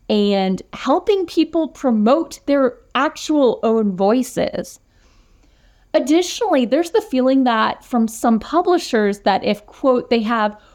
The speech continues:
one Asian story, they don't need another one that year, despite the wide <laughs> array of cultures and stories can come, that can come under that umbrella. Or the publishers end up chasing trends and showing up late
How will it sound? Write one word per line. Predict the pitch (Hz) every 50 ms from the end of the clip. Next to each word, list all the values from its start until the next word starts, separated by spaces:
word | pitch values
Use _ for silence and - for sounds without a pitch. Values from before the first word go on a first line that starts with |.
| _ _ -
one | 202 220 294 294 269 - -
Asian | 269 285 311 294 247 262 254 233 214
story, | 214 214 - - 294 294 285 247 220 214 202 190 185
they | 170 220 233 214
don't | 185 - 233 240 269 262 254
need | 247 254 254 240 - -
another | 233 226 214 220 226 240 226 196
one | 190 208 208 196 185
that | 185 180 180 - -
year, | 180 185 208 233 226 208 180 170 - - 208 - _ _ _ _ _ _ _ _ _ _
despite | - 302 294 - - - - 294 302 320 294 - -
the | 240 214
wide | 196 180 180 175 180 190 214 247 294 359 381 - 427 294 214 - -
<laughs> | -
array | 247 - 262 214 220 220 226 226 208 208
of | - 196 - -
cultures | - 311 320 330 - 349 285 285 247 -
and | - 226 220 214
stories | 220 - 233 220 226 226 220 220 220
can | - - 220 214
come, | 208 - 285 214 220 220 226 214 - - _ _ -
that | - - -
can | - 262 208
come | - - - 240 240
under | 247 226 196 202 196
that | 180 - - 185 220 262 240
umbrella. | 196 175 165 - 170 - - - - 196 254 - _ _ _ _ _ _ _ _ _ _ _ _ _ _ -
Or | - 359 415 427 427
the | - 392
publishers | - - 339 320 320 330 311 - - 320 311 302 294 - -
end | - 247 262 247 262
up | 240 - - - -
chasing | - - - 320 320 330 330 - 285 240 214
trends | 214 - - - 330 311 262 226 220 226 226 226 -
and | - 302 330 330 -
showing | - - 349 339 339 339
up | 330 302 -
late | 220 208 226 226 220 220 - -